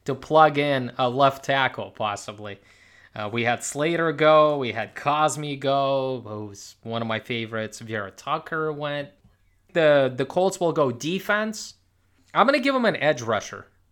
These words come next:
Gonna give 'em an edge rusher they believe, uh, might be that, a high upside player.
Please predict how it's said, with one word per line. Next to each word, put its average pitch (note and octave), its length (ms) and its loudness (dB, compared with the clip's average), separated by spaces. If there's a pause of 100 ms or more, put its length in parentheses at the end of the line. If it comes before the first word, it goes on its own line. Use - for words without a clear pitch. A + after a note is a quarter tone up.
(440)
Gonna D3+ 180 0
give G#3+ 160 2
'em A3+ 140 0
an F#3 80 0
edge F3 240 -2
rusher D#3+ 640 -2 (300)
they D3 220 0
believe, G#2+ 640 -6 (600)
uh, A2+ 100 -8
might C3 300 2
be C3 140 -2
that, A#2 380 -4 (140)
a A#2+ 60 -10
high D3+ 640 0
upside A#2 600 -6
player. F#2+ 440 -12